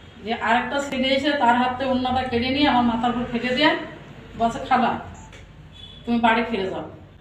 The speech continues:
এইবার আমরা বাড়ি ফিরে আসছি, তখন ওরা আরো অনেক হুমকি আমাদের উপর শুরু করে দিয়েছে। আর রমজান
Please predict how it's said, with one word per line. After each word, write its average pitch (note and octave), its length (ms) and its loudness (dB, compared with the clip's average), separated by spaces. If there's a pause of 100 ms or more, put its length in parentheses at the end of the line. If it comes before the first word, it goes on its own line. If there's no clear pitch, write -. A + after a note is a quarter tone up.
(280)
এইবার A#3 320 2
আমরা A3+ 180 2
বাড়ি A3 360 -2
ফিরে A#3+ 140 -2
আসছি, B3 460 0
তখন A#3+ 260 0
ওরা A#3+ 140 2
আরো C4 400 4
অনেক C#4+ 760 4
হুমকি A#3 380 2
আমাদের A3 280 -4
উপর G3+ 160 -10 (100)
শুরু F3 160 -12
করে E3+ 140 -14
দিয়েছে। - 320 -16 (1300)
আর B3+ 200 -4
রমজান A3+ 340 0